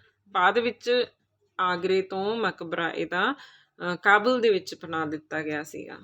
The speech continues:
ਠੀਕ ਹੈ ਜੀ। ਨੈਕਸਟ ਹੈ ਜੀ ਹੁਮਾਯੂ ਦਾ ਮਕਬਰਾ ਕਿੱਥੇ ਹੈ? ਦਿੱਲੀ ਦੇ ਵਿੱਚ ਆ।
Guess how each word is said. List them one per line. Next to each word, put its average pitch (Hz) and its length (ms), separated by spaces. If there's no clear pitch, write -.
ਠੀਕ 170 200
ਹੈ 185 100
ਜੀ। 220 200
ਨੈਕਸਟ 240 420
ਹੈ 302 60
ਜੀ 320 200
ਹੁਮਾਯੂ 202 600
ਦਾ 240 140
ਮਕਬਰਾ 240 420
ਕਿੱਥੇ 240 380
ਹੈ? 330 100
ਦਿੱਲੀ 175 400
ਦੇ 214 160
ਵਿੱਚ 220 300
ਆ। 254 120